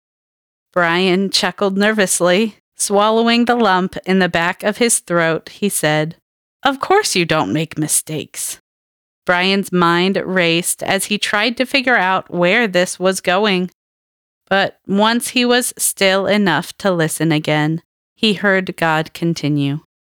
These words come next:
"Then why would you judge your fellow sibling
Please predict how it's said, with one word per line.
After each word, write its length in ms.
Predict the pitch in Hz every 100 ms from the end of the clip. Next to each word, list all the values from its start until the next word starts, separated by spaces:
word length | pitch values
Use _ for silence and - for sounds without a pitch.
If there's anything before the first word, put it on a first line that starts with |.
| _ _ _ _ _ 226
"Then 640 | 196 185 180 180 185 -
why 400 | - 170 175 185
would 300 | 196 196 190
you 100 | 226
judge 560 | 190 180 170 160 165 -
your 280 | 180 180 170
fellow 400 | - 175 185 208
sibling 600 | - 175 170 165 160